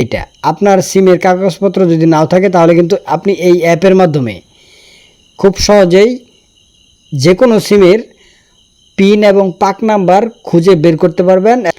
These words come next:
এবং এই পিন এবং পাক নাম্বার এখান থেকে নিয়ে সেই সিমের পাক ব্লক ছাড়াইতে পারবেন। So, এটাই হচ্ছে মেইন মেথড। I hope এই ভিডিওটি দেখে আপনারা অনেক উপকারে আসবে।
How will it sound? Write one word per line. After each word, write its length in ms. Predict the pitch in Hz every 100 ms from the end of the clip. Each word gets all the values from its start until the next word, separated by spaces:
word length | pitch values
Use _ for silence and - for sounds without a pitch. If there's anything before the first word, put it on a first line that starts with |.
| _ -
এবং 140 | 170 202 202
এই 60 | 190 147 202
পিন 200 | 208 208 208
এবং 120 | 202 170
পাক 140 | 190 185
নাম্বার 220 | 226 202 175
এখান 140 | 160 175
থেকে 140 | 165 160 156
নিয়ে 220 | 180 196 151 113 - -
সেই 180 | 175 185 185 -
সিমের 380 | - 190 185 220 - -
পাক 180 | 202 208 175 143
ব্লক 240 | 151 160 196 - _ _ -
ছাড়াইতে 360 | - 151 160 175 165
পারবেন। 300 | 151 107 85 - _ - _ -
So, 80 | 190 185 - _ _ _ -
এটাই 220 | 185 214 208
হচ্ছে 200 | 202 - 202 170
মেইন 220 | 170 175 170
মেথড। 360 | 170 165 127 107 - - _ - 180
I 20 | 170
hope 200 | 220 226 190
এই 80 | 170 156
ভিডিওটি 400 | 170 220 190 190 190
দেখে 180 | 165 185
আপনারা 220 | 180 180 180
অনেক 140 | 170 190
উপকারে 300 | 185 190 196 165
আসবে। 260 | 190 160